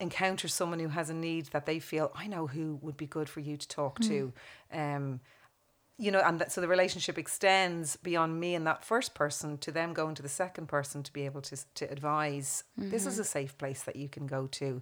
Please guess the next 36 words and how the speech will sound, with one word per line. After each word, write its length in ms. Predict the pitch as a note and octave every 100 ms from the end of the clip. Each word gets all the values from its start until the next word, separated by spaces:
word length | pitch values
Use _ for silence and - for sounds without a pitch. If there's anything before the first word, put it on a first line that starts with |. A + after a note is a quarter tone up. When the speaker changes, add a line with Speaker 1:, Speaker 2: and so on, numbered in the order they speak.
| -
Speaker 2:
Yeah. 340 | G#3+ G#3 F#3+ F#3
Speaker 1:
Um, 260 | D#3+ D3+
so 140 | D3+ F3
I 80 | F3+
think 220 | G#3+ F#3
I 180 | E3+ G#3+
always 280 | G#3 F3 -
find 180 | F3
that 120 | D#3 C#3
that's 260 | D3+ -
key 480 | - G3 F3 D#3+ C3
in 140 | - E3
any 240 | E3 F3
aspect, 600 | C#3+ B2+ - C3+ A#2+ -
Speaker 2:
Mm-hmm. 120 | G#3
Speaker 1:
whether 220 | F3 D#3 D#3+
that's 280 | D#3+ -
in 80 | F#3
a 60 | E3
work 320 | D3+ F#3 -
environment, 720 | A#3 A#3 A#3+ A#3+ A#3+ B3 A#3
a 60 | -
Speaker 2:
Mm. 40 |
Speaker 1:
charity 440 | - F3+ G#3+ A3+ A3
environment, 440 | G3+ G3+ G3+ G3+
a 60 | D#3
church 300 | G3 G3+ -
environment, 600 | F#3+ F#3+ F#3+ F#3 F3+ - A3+ G3
or 80 | A3
Speaker 2:
Mm-hmm. 100 | C4+
Speaker 1:
even 140 | B3+
just 220 | G#3 F#3+
in 80 | E3+
friendships. 760 | - F#3+ G#3 - C#3+ - - A#3
Speaker 2:
Mm-hmm. 240 | F#3+ D3
Speaker 1:
Um, 160 | C#3+